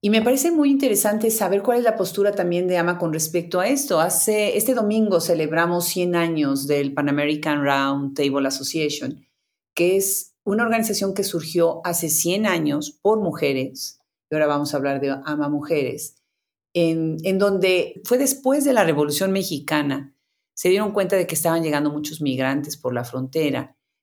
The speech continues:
de México, pero después de otros lados, por otros conflictos a nivel continental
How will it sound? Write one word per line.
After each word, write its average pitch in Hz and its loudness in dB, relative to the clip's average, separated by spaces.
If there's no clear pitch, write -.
de 143 0
México, 143 -4
pero 170 4
después 165 2
de 180 6
otros 165 2
lados, 151 2
por 131 -2
otros 135 -8
conflictos 147 -4
a 143 -6
nivel 135 -2
continental 156 -2